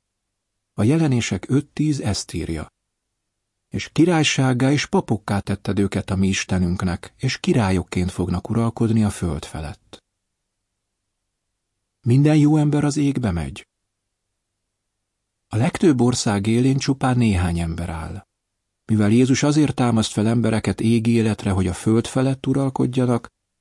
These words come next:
észszerű arra következtetnünk, hogy nem sokan kapnak ilyen megbizatást. A Biblia pontosan meghatározza, hogy hányan fognak Jézussal uralkodni. A Jelenések tizennégy egyben ezt olvashatjuk:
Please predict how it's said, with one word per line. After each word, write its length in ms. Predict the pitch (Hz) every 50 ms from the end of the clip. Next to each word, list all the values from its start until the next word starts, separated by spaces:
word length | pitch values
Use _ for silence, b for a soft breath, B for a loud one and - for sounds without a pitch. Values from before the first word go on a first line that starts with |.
| _ _
észszerű 480 | - 180 208 196 - - - 117 113 110
arra 200 | 123 139 143 127
következtetnünk, 1000 | - 139 127 123 120 - - - 113 - - - 117 110 - 120 113 107 104 -
hogy 160 | - 123 123
nem 160 | 165 185 151
sokan 380 | 123 - - 95 - - 90 90
kapnak 420 | 92 - 95 - - 92 90 -
ilyen 200 | - 87 85 82
megbizatást. 1040 | 85 82 82 80 80 82 82 85 82 85 - - 90 - - - - - - - _ _ _ _ _ _ _ _ _ _ _ _ _ _ _ _ _ _ _ _ -
A 80 | -
Biblia 400 | 95 - - 208 202 190 180 170
pontosan 560 | - - 202 202 185 - 123 110 - - 104 104
meghatározza, 720 | 107 101 - - 101 - - 101 98 98 98 98 101 107
hogy 120 | 104 101
hányan 380 | - - 110 101 95 90 90 90
fognak 420 | - - 92 87 87 87 85 -
Jézussal 500 | - 90 87 85 87 80 - - - 82
uralkodni. 720 | 85 82 82 80 80 87 - - - - - - - 98 - _ _ _ _ _ _ _ _ _ _ _ _ _ _ _ _ _ _ _ _
A 80 | -
Jelenések 580 | 101 110 139 180 185 160 131 107 - - 92 -
tizennégy 560 | - - 131 123 127 113 107 104 95 90 92
egyben 280 | 95 110 117 117 117 120
ezt 240 | 107 92 - - -
olvashatjuk: 840 | 85 82 78 85 82 - - - 90 - _ - - 127 - -